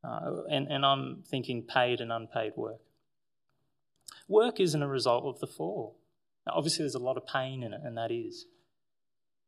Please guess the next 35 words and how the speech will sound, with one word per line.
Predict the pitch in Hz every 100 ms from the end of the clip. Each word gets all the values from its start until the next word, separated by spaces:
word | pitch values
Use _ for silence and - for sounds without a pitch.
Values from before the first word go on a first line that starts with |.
| _ -
But | 190 - - _ _ _
we | - 196
can | 214 226
reflect | 202 - - 165 - 175
our | 160
Creator, | - 147 135 139 170 151 107
like | 120 123
we | 131
saw | - 135
last | 123 120 113 -
week, | 110 104 - _
in | 139
bringing | 131 147 143 143
order | 147 147 151 139
out | 135 127
of | -
chaos. | - 151 143 - - - _ _ -
When | 151 165
that | 190 180 - _ _ -
poopy | - 214 214
nappy | 147 143 170 190 - 123 - - _ _ _ _ -
is | 151 143 -
just | - 123 - -
stinking | - 208 214 214 120 131
up | 185 -
the | -
place, | - 196 151 - - - - - -
cleaning | - 208 233 262 247
it | 156
and | - 127
restoring | 139 - - 175 180 175 170
cleanliness | - 190 196 196 147 -
and | 139
order | 156 151 190 226 170
again | 117 113 101